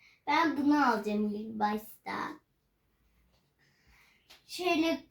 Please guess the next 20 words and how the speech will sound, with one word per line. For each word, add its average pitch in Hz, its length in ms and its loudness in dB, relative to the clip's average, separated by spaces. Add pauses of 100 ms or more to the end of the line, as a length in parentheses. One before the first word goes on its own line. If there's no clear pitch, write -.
(240)
kromili 330 600 2
bir - 180 -6
tane 277 360 0
defterim 254 720 0
var. 190 340 -4 (1200)
Bunu 285 160 2
alacağım - 520 -2
minik. - 600 -16 (1000)
Bunun 294 300 2
defterinin 277 680 -2
içine 262 340 -2
bir 240 60 -4
şeyler 247 600 0
çizeceğim. - 800 -10 (360)
Şunu - 260 -16
da - 60 -12
götüreyim. - 680 -12 (540)
Neyse. 220 560 0 (1800)
Böyle 220 300 -2
minik 277 320 -4